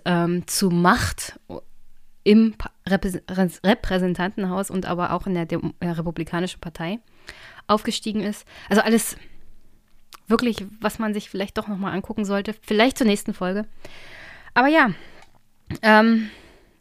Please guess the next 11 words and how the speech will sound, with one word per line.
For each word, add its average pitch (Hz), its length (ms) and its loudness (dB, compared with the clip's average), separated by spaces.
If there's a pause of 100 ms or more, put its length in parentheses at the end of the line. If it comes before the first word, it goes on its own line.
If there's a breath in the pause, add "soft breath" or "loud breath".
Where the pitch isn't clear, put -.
(680)
ich - 320 -4
glaube, 220 360 6
es - 140 -4
ist 214 140 -6
nicht 214 200 0
einfach 190 280 0
so 202 180 0
damit 185 300 -2
getan, 190 380 -2
zu 185 120 -8
sagen, 170 360 -2